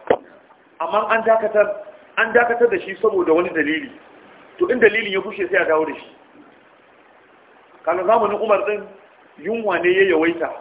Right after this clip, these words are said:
Ya zamanto yunwa ya tsananta, har mutane suna ganin toka-toka. Aka samu wannan shekara amur ramada.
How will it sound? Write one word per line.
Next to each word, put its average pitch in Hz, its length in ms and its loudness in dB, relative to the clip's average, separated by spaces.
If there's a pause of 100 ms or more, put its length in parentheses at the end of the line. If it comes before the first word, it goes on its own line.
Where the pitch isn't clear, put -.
(800)
Ya 175 100 -2
zamanto 185 440 2
yunwa 190 380 2
ya 196 140 6
tsananta, 190 460 -6 (800)
har 202 180 0
mutane 185 380 0
suna 190 180 -2
ganin 170 240 -6
toka-toka. 175 500 -8 (1600)
Aka 185 180 -2
samu 170 220 2
wannan 170 200 0
shekara 170 400 2
amur 190 260 2
ramada. 147 400 0